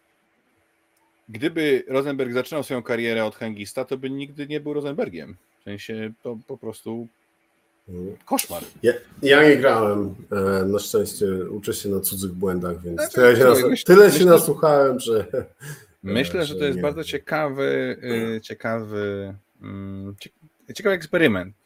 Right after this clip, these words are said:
Speaker 1: E, co do Le Havre, bo tutaj wszyscy piszą, że, że wiele osób pisze, że Le Havre jest bardzo fajne. Wiecie co, ja zagrałem w Le Havre z kolegą, który przyszedł do nas do domu i powiedział: „O, pokażę taką grę Le Havre”, i zagrał ze mną i za nią, po czym złotoszył nas tak,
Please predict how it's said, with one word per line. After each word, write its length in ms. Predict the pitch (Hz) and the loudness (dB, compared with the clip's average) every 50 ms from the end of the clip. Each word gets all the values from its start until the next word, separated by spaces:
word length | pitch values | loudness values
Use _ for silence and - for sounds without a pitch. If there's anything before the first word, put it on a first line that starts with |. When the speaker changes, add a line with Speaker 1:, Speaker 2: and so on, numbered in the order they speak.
| _ _ _ _ - - - - - - _ _ | _ _ _ _ -20 -20 -20 -20 -20 -20 _ _
Speaker 1:
E, 120 | - 120 117 | -6 -4 -2
co 140 | - 175 | -2 -2
do 160 | 170 175 170 160 | 0 2 2 4
Le 100 | 156 170 | 4 6
Havre, 220 | 196 202 170 156 | 4 4 2 2
bo 60 | 143 | -2
tutaj 160 | 127 135 127 | -4 -4 -4
wszyscy 240 | 117 - - - 127 | -6 -6 -12 -16 -14
piszą, 300 | - 131 - - 127 120 | -14 -12 -8 -6 -6 -4
że, 380 | 113 120 113 110 101 107 110 107 | -2 -2 -2 0 0 -2 -6 -6
że 60 | 113 | -2
wiele 180 | 131 135 127 117 | -2 0 0 0
osób 180 | 107 - - | -2 -4 -12
pisze, 180 | - 113 117 107 | -16 -12 -12 -10
że 80 | 107 | -6
Le 60 | 107 104 | -4 -4
Havre 140 | 101 101 | -4 -4
jest 80 | 104 101 | -6 -10
bardzo 180 | 104 101 110 110 | -10 -10 -8 -4
fajne. 380 | - - 165 131 117 123 139 - _ - _ _ _ _ | -4 -2 -2 0 -2 -2 -4 -6 _ -20 _ _ _ _
Wiecie 160 | - 120 - 139 | -12 -10 -8 -6
co, 120 | - 165 | -2 -2
ja 120 | 165 170 | 0 0
zagrałem 360 | 151 156 151 160 160 156 143 135 | 0 -2 -2 -2 -2 -2 -2 -2
w 40 | |
Le 80 | 139 147 | -2 0
Havre 160 | 156 151 135 | 0 -2 -2
z 100 | - - | -6 -12
kolegą, 460 | - 139 139 147 151 135 127 123 117 | -8 -4 -2 -2 -2 -2 -4 -6 -6
który 160 | 110 - 117 110 | -6 -8 -10 -10
przyszedł 180 | - - 110 113 | -10 -12 -12 -10
do 80 | 113 | -10
nas 340 | 107 110 107 104 101 - - - | -8 -8 -8 -10 -10 -12 -12 -12
do 60 | 104 | -8
domu 420 | 101 117 123 127 120 117 113 110 110 | -6 -4 -4 -4 -4 -6 -8 -8 -8
i 60 | 110 | -10
powiedział: 600 | - - 104 101 104 107 101 101 107 104 107 120 | -14 -16 -18 -16 -14 -14 -12 -10 -8 -8 -8 -8
„O, 40 | 127 | -10
pokażę 380 | - 120 - 120 117 110 104 | -14 -14 -12 -10 -10 -10 -10
taką 220 | 101 95 98 98 95 | -14 -12 -12 -12 -10
grę 240 | 101 107 113 117 110 | -6 -4 -4 -2 -2
Le 80 | 104 | -4
Havre”, 500 | 101 107 120 143 151 147 - _ - 117 | -4 -4 -2 -2 -2 -4 -6 _ -20 -16
i 100 | 107 107 | -16 -14
zagrał 260 | 104 110 107 107 104 | -10 -10 -8 -8 -8
ze 80 | 104 110 | -8 -8
mną 80 | 104 101 | -8 -8
i 60 | 101 | -8
za 180 | 98 104 110 123 | -8 -8 -6 -6
nią, 240 | 123 120 123 123 - _ _ _ _ _ _ _ _ _ _ _ _ _ | -6 -6 -8 -8 -10 _ _ _ _ _ _ _ _ _ _ _ _ _
po 80 | - 107 | -12 -8
czym 200 | - 117 113 110 | -4 -4 -4 -2
złotoszył 500 | 107 117 120 - 143 135 - - 139 127 | -2 -2 -2 0 0 -2 -2 -2 -4 -2
nas 200 | 123 117 - - | -4 -4 -4 -4
tak, 200 | - 123 117 | -4 -4 -4